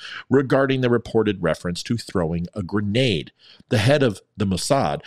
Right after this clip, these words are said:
did not use this expression regarding the imposition of sanctions, which he believed to be the sticks necessary for reaching a good deal with Iran.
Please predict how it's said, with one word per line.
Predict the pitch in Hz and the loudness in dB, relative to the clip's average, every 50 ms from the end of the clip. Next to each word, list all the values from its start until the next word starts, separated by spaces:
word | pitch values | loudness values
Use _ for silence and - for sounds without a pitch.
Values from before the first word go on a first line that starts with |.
| - - _ | -16 -20 _
did | _ - 123 120 | _ 0 2 2
not | 123 131 139 135 - 101 | 2 2 0 0 -4 -6
use | 95 95 110 156 214 254 262 226 - | -2 2 4 6 6 6 6 4 2
this | - 92 - - | 0 -4 -4 -4
expression | 82 - - - - 80 76 - - 85 82 | -8 -10 -6 -2 -2 -2 -2 -2 -4 -4 -4
regarding | 80 76 85 82 80 80 82 82 | -4 -2 -2 -2 -2 -2 -2 -4
the | 82 - - | -6 -6 -8
imposition | 87 82 - 87 80 85 85 - - 87 | -10 -8 -8 -6 -6 -6 -6 -6 -6 -6
of | 82 - | -6 -4
sanctions, | - - 101 113 113 - 147 151 147 - _ _ - - - _ | -4 -4 -4 -4 -2 -2 -2 -2 -2 -6 _ _ -20 -20 -4 _
which | 160 170 - - | 2 2 2 2
he | - 180 | 2 2
believed | 160 147 165 160 135 151 208 202 151 143 143 143 - | 4 4 4 6 6 6 6 6 6 4 4 2 2
to | - 160 | 0 2
be | 117 113 110 107 117 | 4 4 4 4 4
the | 123 127 | 2 0
sticks | - - - - 101 98 - - - | -2 -4 -2 0 0 0 -2 -4 -4
necessary | 104 101 104 123 127 143 - - 147 131 - - 95 82 78 80 87 | -4 0 0 2 2 0 0 -2 -4 -4 -4 -2 0 0 0 0 0
for | - 117 113 | 0 0 0
reaching | 104 101 95 - - 110 107 107 | 2 0 0 0 -2 -4 -4 -4
a | |
good | 104 - 95 92 87 85 | -4 -2 -4 -4 -4 -4
deal | _ - 135 151 165 151 120 | _ 2 4 4 4 4 2
with | 98 80 - | 2 0 -2
Iran. | 65 - - - 65 - - _ | -8 -8 -12 -14 -16 -18 -20 _